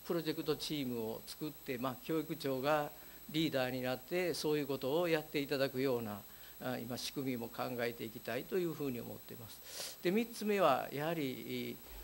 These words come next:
若者の雇用と地域経済の活性化ということで、えー、東電、えー、まず地元も、経済もこれから頑張っていってもらわなあきませんので、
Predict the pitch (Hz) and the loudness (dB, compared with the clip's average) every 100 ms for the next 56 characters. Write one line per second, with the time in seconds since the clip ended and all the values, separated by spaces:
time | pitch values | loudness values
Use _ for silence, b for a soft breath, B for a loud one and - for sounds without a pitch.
0 | - 139 - 139 151 170 185 151 147 147 | -2 0 0 0 4 4 4 4 6 6
1 | 151 185 190 190 151 - 170 165 160 160 | 4 2 4 4 0 -2 -4 -4 -2 0
2 | 156 127 123 117 - 151 - 160 151 165 | 2 0 0 -2 -2 -2 0 0 2 0
3 | 165 143 123 123 131 123 165 165 160 B | 0 0 0 -2 -4 2 4 4 2 B
4 | B B 160 151 151 165 - 190 190 180 | B B -2 0 -2 -4 0 2 4 4
5 | 165 - - 131 127 123 135 175 151 135 | 2 -4 -2 0 0 0 0 0 2 0
6 | 117 131 127 143 135 131 135 127 139 131 | -2 -2 0 2 2 0 0 0 -2 -2
7 | 127 185 156 127 117 117 113 - B B | 2 4 4 2 0 -2 -6 -10 B B
8 | - 143 139 131 123 151 151 143 151 135 | -4 0 2 2 2 2 2 0 -2 -2
9 | - 139 139 139 131 120 - - 135 135 | 0 2 4 6 4 0 -4 -8 -6 -4
10 | 131 139 131 120 120 170 160 | -2 -2 -4 -2 2 4 4